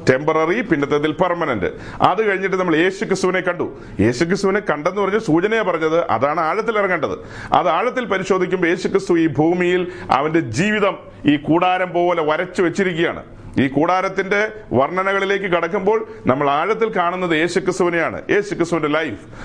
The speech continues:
അത് അങ്ങനെ തന്നെ കോപ്പി ചെയ്യായിരുന്നു അപ്പോസ്തലന്മാര്. യേശു ക്രിസ്തുവിന്റെ ലൈഫ് എങ്ങനെയോ അങ്ങനെ തന്നെ അപ്പോസ്തലന്മാർ ആ ലൈഫ് കോപ്പി ചെയ്തു. അപ്പൊ മോശ പണിത ഈ കൂടാരം പർവ്വതത്തിലെ മാതൃക പ്രകാരമാണ്,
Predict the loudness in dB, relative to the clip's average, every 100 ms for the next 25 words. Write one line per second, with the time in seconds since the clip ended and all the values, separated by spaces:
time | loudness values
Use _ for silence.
0 | 0 2 2 0 -2 0 0 -2 0 0
1 | 2 0 0 2 2 0 -2 0 0 0
2 | 0 0 -2 -8 -16 -18 -18 -16 -16 -16
3 | -16 -6 0 2 2 -2 0 0 0 0
4 | 0 -2 -2 0 0 0 -2 -8 -14 0
5 | 2 2 0 0 2 2 0 0 0 0
6 | 0 0 0 0 2 2 0 0 -2 0
7 | 0 0 0 0 0 -4 -10 -16 -18 -2
8 | 2 2 4 0 2 0 0 0 0 0
9 | 0 2 2 0 -4 -4 -2 0 0 -2
10 | 0 0 0 0 0 0 0 -2 -4